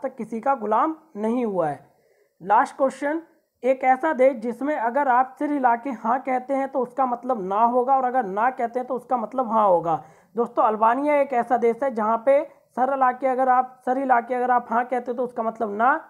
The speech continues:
और ना कहोगे तो हाँ। अगर आपको इसका जवाब आता था तो इसको लाइक करें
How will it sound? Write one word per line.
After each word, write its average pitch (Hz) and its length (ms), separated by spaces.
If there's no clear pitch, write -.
और 190 80
ना 220 240
कहोगे 247 320
तो 269 160
हाँ। 175 340
अगर 254 180
आपको 294 300
इसका 277 240
जवाब 247 280
आता 233 220
था 294 200
तो 233 80
इसको 233 220
लाइक 220 420
करें 294 280